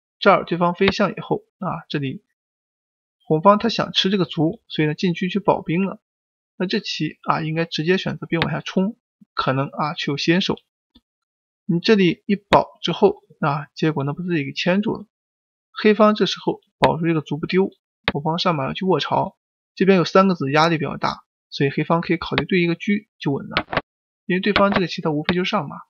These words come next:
但是你卧槽他可以出去没有用，所以你会选择下兵去对。黑方当然是对，对完之后将来把这个马放活。那这儿你吃他可以退，没有用啊。你吃一个卒之后，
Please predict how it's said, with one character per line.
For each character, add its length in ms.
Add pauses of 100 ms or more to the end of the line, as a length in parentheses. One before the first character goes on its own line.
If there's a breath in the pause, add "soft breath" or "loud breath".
(520)
但 120
是 80
你 80
卧 160
槽 160
他 80
可 100
以 60
出 220
去 120
没 80
有 120
用， 200 (320)
所 140
以 60
你 80
会 120
选 140
择 80
下 220
兵 220
去 120
对。 300 (440)
黑 120
方 160
当 160
然 100
是 80
对， 140 (260)
对 120
完 140
之 120
后 160
将 160
来 80
把 60 (100)
这 80
个 80
马 200
放 180
活。 340 (680)
那 120
这 120
儿 80
你 140
吃 240
他 100
可 140
以 80
退， 340
没 140
有 100
用 240
啊。 140 (340)
你 80
吃 220
一 40
个 100
卒 140
之 120
后， 240